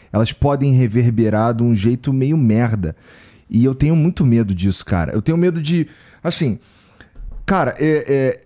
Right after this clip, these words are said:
vendo a, a, por exemplo, recentemente, eu, eu, eu sei que você vai discordar de mim, mas vamos lá. Teve aquele lance de, é, aquela nota que o Google colocou direto no site deles, né?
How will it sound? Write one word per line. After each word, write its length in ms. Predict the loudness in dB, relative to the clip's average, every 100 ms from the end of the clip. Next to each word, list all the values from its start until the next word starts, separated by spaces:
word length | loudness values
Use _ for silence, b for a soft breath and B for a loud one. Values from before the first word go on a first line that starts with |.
| -2
vendo 520 | 2 2 4 4 2
a, 640 | 0 -2 0 0 0 0
a, 40 | 0
por 140 | 0
exemplo, 340 | 0 0 -4 -10 _ -2
recentemente, 840 | 0 0 -2 -2 -2 -2 -4 -10 -14 -4
eu, 180 | -2 0
eu, 260 | 0 0 0
eu 80 |
sei 160 | 0 -2
que 40 |
você 80 | -2
vai 120 | -2
discordar 340 | -2 -2 0 0
de 80 | 0
mim, 160 | -4 -8
mas 80 | -4
vamos 160 | -2 -4
lá. 60 | -8 -20 -20 -20 -20 _ _ -20 -6
Teve 180 | -2 0
aquele 220 | 0 0
lance 300 | 2 0 -2
de, 360 | 0 2 2 0 B B B
é, 180 | -2 0
aquela 420 | 0 0 0 2
nota 520 | 2 2 0 0 -2
que 160 | 0 0
o 40 |
Google 300 | 2 2 0
colocou 540 | 0 0 0 0 0 2
direto 400 | 2 0 0 0
no 80 | 0
site 320 | 0 -2 0
deles, 420 | -2 -2 -6 -16 -8
né? 240 | -2 0